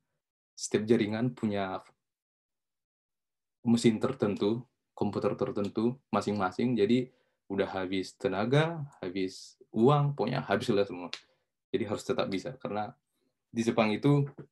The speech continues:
hak konsumer itu dijaga oleh hukum, undang-undang di Jepang. Kemudian yang kedua adalah proses apply kerja di Jepang. Kira-kira alurnya seperti ini, saya bagi menjadi empat.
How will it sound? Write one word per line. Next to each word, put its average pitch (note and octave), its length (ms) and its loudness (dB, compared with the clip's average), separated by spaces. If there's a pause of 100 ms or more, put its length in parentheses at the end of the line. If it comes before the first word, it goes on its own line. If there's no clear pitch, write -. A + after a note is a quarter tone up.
(500)
hak - 240 0
konsumer A#2 560 8
itu B2+ 320 2
dijaga G#2+ 560 2 (1120)
oleh G#2 240 4 (320)
hukum, - 320 -2 (320)
undang-undang G2+ 400 -2
di F2+ 80 -6
Jepang. - 320 -14 (1400)
Kemudian C#3+ 480 4 (400)
yang A#2 80 4
kedua B2+ 240 6
adalah C#3 240 8
proses B2 400 2
apply G2 480 0
kerja A2 480 4
di - 160 -8
Jepang. F2 320 -6 (160)
Kira-kira A#2+ 640 2
alurnya G#2 400 4
seperti - 400 -2
ini, D2+ 80 -4
saya F#2+ 240 -4
bagi F#2+ 240 0
menjadi F2+ 320 -2
empat. B2 320 -6